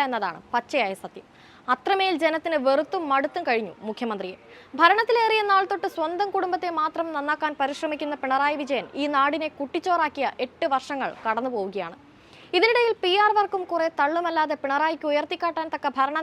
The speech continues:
നേട്ടങ്ങൾ ഒന്നും തന്നെ നമ്മുടെ നാട്ടിലുണ്ടായിട്ടില്ല. ആദ്യ തവണ ഭരണം കിട്ടിയപ്പോൾ കൊറോണയുടെയും പ്രളയത്തിന്റെയും ചുവട് പിടിച്ച് കിറ്റെറിഞ്ഞു കൊടുത്ത് വോട്ട് നേടി വീണ്ടും ഭരണത്തിലെത്തി. എന്നാൽ തുടർഭരണം കിട്ടിയതോടെ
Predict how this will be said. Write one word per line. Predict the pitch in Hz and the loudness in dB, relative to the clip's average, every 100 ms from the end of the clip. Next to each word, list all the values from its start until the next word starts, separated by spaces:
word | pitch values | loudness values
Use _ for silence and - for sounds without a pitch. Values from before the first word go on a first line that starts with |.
| 320 | -2
നേട്ടങ്ങൾ | 302 302 285 277 | -2 -2 -2 -2
ഒന്നും | 330 330 | -4 -2
തന്നെ | 311 233 - 233 | -2 -2 -4 -4
നമ്മുടെ | 269 269 | -2 -2
നാട്ടിലുണ്ടായിട്ടില്ല. | 233 220 202 208 202 180 185 _ - - - 233 | -2 -4 -4 -2 -2 -6 -12 _ -20 -20 -6 2
ആദ്യ | 262 311 370 | 2 4 2
തവണ | 359 349 | 2 2
ഭരണം | 294 302 359 | 0 0 0
കിട്ടിയപ്പോൾ | 339 330 311 233 285 277 | -2 -2 0 -2 -2 0
കൊറോണയുടെയും | 294 349 392 381 381 339 | 4 4 2 0 -2 -2
പ്രളയത്തിന്റെയും | 302 320 359 370 359 359 - | -2 0 -2 -4 -4 -4 -4
ചുവട് | 311 339 349 | -2 -2 -2
പിടിച്ച് | 302 311 254 - - - | -4 -4 -4 -6 -20 -6
കിറ്റെറിഞ്ഞു | 359 359 453 415 392 370 | -4 -2 0 0 0 0
കൊടുത്ത് | 339 330 277 | 0 0 2
വോട്ട് | 294 320 320 | 2 2 -2
നേടി | 285 202 208 | -2 -4 -4
വീണ്ടും | 262 285 240 | 0 0 0
ഭരണത്തിലെത്തി. | 226 226 240 202 208 - _ - - - 269 | -2 -2 -4 -6 -12 -18 _ -20 -20 -2 0
എന്നാൽ | 302 302 294 | 2 0 2
തുടർഭരണം | 311 359 427 415 403 | 2 4 2 0 -2
കിട്ടിയതോടെ | 359 359 359 339 | -2 -2 0 0